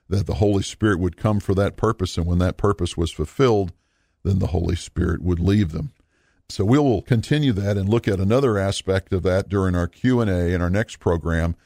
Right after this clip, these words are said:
and we'll be in the book of Numbers, the book of Numbers. We're, so we're gonna stay in the,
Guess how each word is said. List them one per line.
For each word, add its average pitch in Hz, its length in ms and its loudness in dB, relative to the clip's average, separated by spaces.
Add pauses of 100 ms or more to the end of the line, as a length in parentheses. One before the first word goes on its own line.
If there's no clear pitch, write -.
(240)
and 92 140 -2
we'll 98 160 2
be 101 320 0
in 90 240 0
the 85 80 0
book 107 260 -2
of 92 160 -2
Numbers, 95 800 0
the 78 100 -6
book 98 260 -2
of 90 120 0
Numbers. 90 580 0
We're, 76 120 -8
so - 160 -4
we're 87 140 -2
gonna 98 140 -2
stay 110 400 0
in 95 140 0
the, 82 160 0